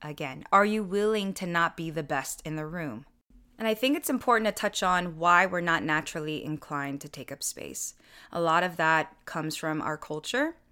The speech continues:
and our upbringing, right? So I was raised in a f-, Asian household, Filipino. Um, and back then, it's not that long ago, but when I was a child,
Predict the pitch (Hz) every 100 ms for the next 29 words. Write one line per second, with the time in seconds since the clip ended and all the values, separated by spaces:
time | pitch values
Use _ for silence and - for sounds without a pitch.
0 | _ _ _ _ _ 175 165 160 160 160
1 | - - 143 - - 147 113 - - _
2 | _ _ _ _ - 165 - - - -
3 | - - 151 147 - 160 170 214 202 175
4 | 170 196 202 - 160 156 160 - 156 151
5 | 151 151 151 147 _ - - _ _ -
6 | 165 165 214 220 160 240 - 147 170 -
7 | _ _ _ _ _ - - 147 180 165
8 | 147 160 233 - _ - - - - -
9 | _ - 170 165 160 160 - _ _ _
10 | _ _ _ - 170 170 165 190 - 254
11 | 285 185 190 247 202 - 160 185 202 196
12 | 160 156 165 185 - 160 151 165 190 269
13 | - 330 269 190 214